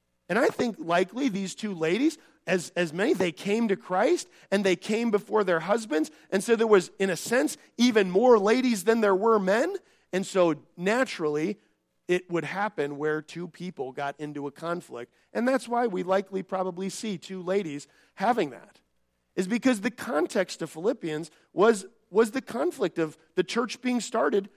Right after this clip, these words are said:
by, by Lydia coming to faith in Christ and other ladies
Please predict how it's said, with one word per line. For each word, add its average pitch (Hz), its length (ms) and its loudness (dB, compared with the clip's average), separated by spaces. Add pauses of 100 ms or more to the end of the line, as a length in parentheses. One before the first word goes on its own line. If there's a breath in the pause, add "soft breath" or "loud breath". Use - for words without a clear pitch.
(160)
by, 269 260 4 (140)
by 220 160 6
Lydia 220 520 2
coming 233 320 -2
to 240 80 -2
faith 240 320 -4
in 247 100 -6
Christ 285 400 -6
and 196 160 -6
other 214 240 -2
ladies 226 460 -2